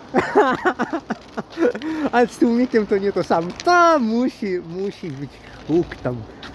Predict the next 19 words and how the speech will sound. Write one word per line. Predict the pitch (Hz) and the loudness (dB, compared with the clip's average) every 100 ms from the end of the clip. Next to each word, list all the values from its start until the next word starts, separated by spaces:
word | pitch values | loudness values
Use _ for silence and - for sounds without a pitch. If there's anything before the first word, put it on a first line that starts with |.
| - - - - | -14 -14 -14 -16
Z | |
przytupem | - 180 202 170 143 | -4 0 2 2 0
trzeba | - 139 123 | 0 0 0
iść. | 120 - | -2 2
Dobra, | 220 247 240 190 170 | 4 6 4 0 -4
mordy. | 156 143 117 117 - - - - | -4 -6 -8 -12 -16 -20 -20 -8
Idę | 208 196 | 0 0
po | 180 | 0
chlebek. | - 196 135 123 - | 2 2 2 -4 2
Pozdro. | 262 247 190 131 120 110 - - _ _ _ _ - - - | 4 4 0 -4 -14 -16 -20 -20 _ _ _ _ -20 -20 -8
O, | 151 | -8
przejdę | - 220 208 165 | 0 2 2 0
w | |
nie-, | 185 185 | -2 -2
niedozwolonym | 180 190 208 180 151 196 185 180 | -4 0 0 0 0 0 0 0
miejscu. | 220 233 - 135 - - | 0 -2 -2 -10 -10 0
Po | 185 | 2
uliczce. | 180 320 - - - - - - - - - - - | 4 2 0 -6 -8 -8 -16 -16 -14 -14 -14 -12 0
Bajo. | 175 175 175 160 | 2 4 2 0